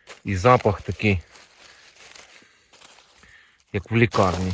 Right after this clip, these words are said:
як в аптеці. Гриб цей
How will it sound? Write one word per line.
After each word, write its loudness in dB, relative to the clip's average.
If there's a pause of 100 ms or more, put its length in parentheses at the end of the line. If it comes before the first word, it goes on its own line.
(160)
як -6
в 2
аптеці. 0 (2000)
Гриб 4
цей 4